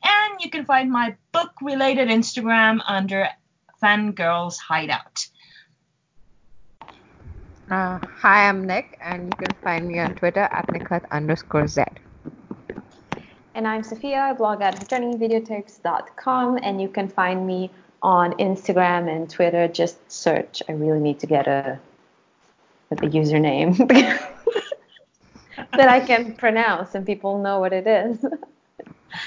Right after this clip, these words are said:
Speaker 3: So yeah. Until then.
Speaker 1: All right.
Speaker 3: Just search for something. <laughs>
Speaker 1: Uh, all our episodes are free to download and listen to on iTunes and Spotify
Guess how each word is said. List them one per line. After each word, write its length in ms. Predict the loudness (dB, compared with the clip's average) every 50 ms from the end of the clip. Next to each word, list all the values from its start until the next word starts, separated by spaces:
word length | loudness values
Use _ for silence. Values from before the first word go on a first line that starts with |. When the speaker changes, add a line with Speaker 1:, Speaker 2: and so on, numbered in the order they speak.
| -14 -14 -16 -18 -20 -20 -20 -20 -20 _ _ 0
Speaker 3:
So 100 | 2 2
yeah. 240 | 4 4 2 0 -2 -12 _ _ _ _ _ _ _ -4 0 2
Until 340 | 2 4 4 4 2 2 2
then. 420 | 2 0 0 0 -2 -8 -12 -14 -14 _ _ -18 -12 -6
Speaker 1:
All 260 | -4 -2 0 0 0
right. 300 | 0 -2 -4 -6 -14 -18 _ _ _
Speaker 3:
Just 300 | -2 0 0 -2 -2 -2
search 260 | 0 0 0 0 -4 -8
for 140 | -8 -8
something. 600 | -8 -8 -10 -14 -16 -12 -8 -8 -8 -6 -8 -10 -8 -2
<laughs> 400 | 2 4 4 4 4 2 2 2 -2 -6 -10 -6 -4 -2 -2 -2 -4 -6 -8 -12 -14 -12 -8 -8 -4 2 4
Speaker 1:
Uh, 340 | 6 8 8 8 6 6 6
all 160 | 6 6 8 10 10 8
our 80 | 8 8
episodes 500 | 4 2 0 -4 -4 -4 -4 -4 -2 -2
are 140 | -4 -4 -4
free 220 | -4 -6 -6 -6
to 120 | -6 -2 2
download 400 | 4 4 4 4 2 0 -2 -2
and 140 | -4 -4
listen 300 | -4 -6 -6 -6 -6 -8
to 140 | -6 -6 -6 -6
on 140 | -6 -4 -2
iTunes 540 | 0 0 0 -2 -4 -4 -2 -2 -2 -2 -2
and 260 | 0 0 0 0 -2 -4
Spotify 840 | -8 -2 2 4 4 4 2 2 2 4 4 4 4 2 0 -2